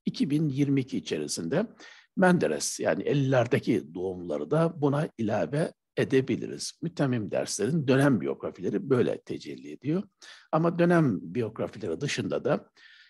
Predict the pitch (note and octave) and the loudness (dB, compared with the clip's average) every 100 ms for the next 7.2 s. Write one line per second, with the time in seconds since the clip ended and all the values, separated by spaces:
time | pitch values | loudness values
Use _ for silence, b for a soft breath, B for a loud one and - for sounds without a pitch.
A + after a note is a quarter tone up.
0 | _ - - D#3 F3 C#3+ G2+ A#2+ A2 A#2+ | _ -2 0 0 2 2 2 0 0 -2
1 | G#2 - C#3 D#3+ - - - C#3+ C#3 F2 | -2 -2 0 0 -2 -6 -2 4 4 4
2 | - - B2 F2 F2+ - A2 G2+ B2+ - | -6 -12 -8 -8 -8 0 0 0 -2 -2
3 | A#2 D#2 D#2+ F2 A2+ D#3 - A#2 G#2 - | -4 -6 -8 -10 -2 -2 0 -4 -4 -6
4 | A2 D#2 D3+ - C#3+ A#2 C#3 A2 G#2 - | -6 0 0 2 0 2 0 0 -4 -8
5 | C2 - - C#2+ D#2+ C#2 - F#3+ - E2+ | -6 -6 -8 -6 -4 -4 -6 -10 -4 -4
6 | D2+ G#2+ - G#2+ G#2 C#2+ - D2 - G2+ | -4 -6 -4 -4 -4 -4 -6 -10 -6 -2
7 | A2+ - | -2 -2